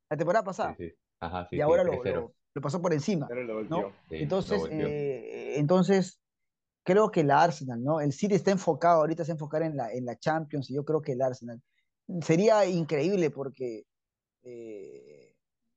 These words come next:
Speaker 1: porque el Arsenal viene muy parejo, ¿no? Y se-, sobre todo volteando partidos, que es lo más complicado del fútbol. Yo veo al Arsenal, si, si, si no es
Speaker 2: Muy bien.
Speaker 1: así, ya, que acaben con el club, que renuncien todos,
Speaker 2: Muy
Speaker 1: porque no,
Speaker 2: bien.
Speaker 1: no puede ser posible, ¿no?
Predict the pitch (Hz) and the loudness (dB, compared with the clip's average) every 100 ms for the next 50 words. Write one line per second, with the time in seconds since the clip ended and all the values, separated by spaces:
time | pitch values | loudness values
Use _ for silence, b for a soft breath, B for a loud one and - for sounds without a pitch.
0 | _ - 139 139 170 196 180 151 165 160 | _ -2 2 4 4 4 4 6 6 4
1 | 170 131 120 160 - 113 113 131 123 - | 2 2 2 2 0 -8 -6 -6 -6 0
2 | 135 123 135 127 165 185 196 - _ _ | 0 2 0 2 4 6 6 2 _ _
3 | _ _ _ 131 139 123 147 180 196 185 | _ _ _ 2 2 4 4 4 4 2
4 | 127 - 180 175 170 160 170 - 165 131 | 0 2 2 2 -2 0 -2 -2 -4 -2
5 | 123 160 - 170 185 117 98 _ _ _ | 2 0 0 -2 -2 -4 -10 _ _ _
6 | _ _ _ _ 139 180 160 151 147 113 | _ _ _ _ 2 2 4 2 2 2
7 | 143 143 107 107 - 120 110 165 _ _ | -4 -6 -12 -16 -12 -12 -12 -16 _ _
8 | - 147 165 185 180 170 196 175 135 127 | -2 4 6 6 4 4 4 2 2 2
9 | 139 143 127 - _ _ _ - - _ | 4 4 2 -6 _ _ _ -20 -20 _
10 | _ - 123 180 185 151 135 123 147 190 | _ -8 0 2 2 2 -4 -4 0 0
11 | 160 123 131 165 147 131 175 156 104 98 | 0 -6 -6 -6 -6 -2 0 0 0 0
12 | 104 151 143 135 - _ _ 135 120 | 0 -2 -8 -12 -14 _ _ -20 -20